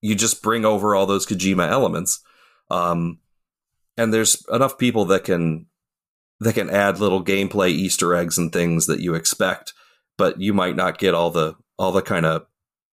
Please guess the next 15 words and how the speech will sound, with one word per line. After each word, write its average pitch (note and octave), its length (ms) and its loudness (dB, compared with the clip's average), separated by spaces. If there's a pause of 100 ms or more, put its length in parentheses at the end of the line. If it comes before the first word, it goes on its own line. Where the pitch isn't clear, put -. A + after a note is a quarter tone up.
(380)
more G2 180 0
creative F#2+ 480 0
weirdness E2 680 -2
that, C#2+ 180 -4 (120)
that E2 160 -8
comes F2 300 -4
with, E2+ 420 -2
or, D#2+ 460 0 (480)
um, D#2+ 480 -2
you G#2 100 2
might F#2 180 0
get A2 140 -2
something G2 360 0
that - 120 -2
feels F#2+ 720 0